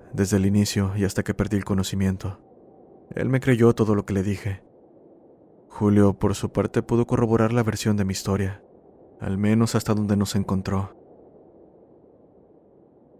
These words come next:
Don Fernando solo me pidió que no hablara del tema con nadie,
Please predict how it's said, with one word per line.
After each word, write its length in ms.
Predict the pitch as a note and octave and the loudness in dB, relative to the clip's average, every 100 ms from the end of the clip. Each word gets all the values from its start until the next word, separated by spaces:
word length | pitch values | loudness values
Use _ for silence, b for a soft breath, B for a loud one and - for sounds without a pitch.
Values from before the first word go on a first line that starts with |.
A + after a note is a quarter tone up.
| - _ | -20 _
Don 200 | - G#2 | -2 -2
Fernando 560 | G2 G#2 G#2 A2 G#2+ G2+ | 0 2 4 6 6 4
solo 240 | - A2 | 2 0
me 120 | A#2+ | 0
pidió 240 | A#2+ A#2 A#2+ | 0 -2 -2
que 100 | B2+ | -2
no 80 | A#2+ | -2
hablara 260 | A#2+ B2 | 0 0
del 160 | A#2 G#2 | 0 0
tema 260 | G#2+ G#2 | 2 2
con 180 | - F#2+ | 0 0
nadie, 420 | G2 G2 F#2+ G2 | 0 0 -2 -6